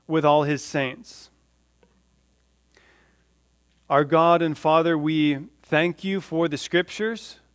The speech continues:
We thank you for this book that we've been in now for a few months. We pray that you would give us,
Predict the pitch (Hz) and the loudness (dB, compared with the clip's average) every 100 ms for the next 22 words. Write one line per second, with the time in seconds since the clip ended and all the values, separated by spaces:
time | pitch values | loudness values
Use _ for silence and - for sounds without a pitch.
0 | _ _ _ _ _ - 160 - 165 160 | _ _ _ _ _ -2 -2 2 0 0
1 | 175 147 156 165 156 139 117 143 196 - | -6 -6 -2 0 -2 -4 -6 -2 -2 -2
2 | 180 165 131 143 147 156 143 147 151 170 | -6 -4 -2 -2 -2 -4 -2 -2 0 -2
3 | - 143 135 127 127 - _ _ _ - | -6 -4 -2 -2 -4 -12 _ _ _ -18
4 | 135 151 143 131 151 196 - - _ _ | -10 -6 -4 -4 -6 -8 -18 -20 _ _
5 | _ _ _ _ _ _ - _ - 156 | _ _ _ _ _ _ -20 _ -6 -4
6 | 156 - 165 175 165 170 156 170 156 151 | -4 0 4 4 4 -2 -2 -2 0 0
7 | 156 151 151 - - | 0 0 0 -4 -18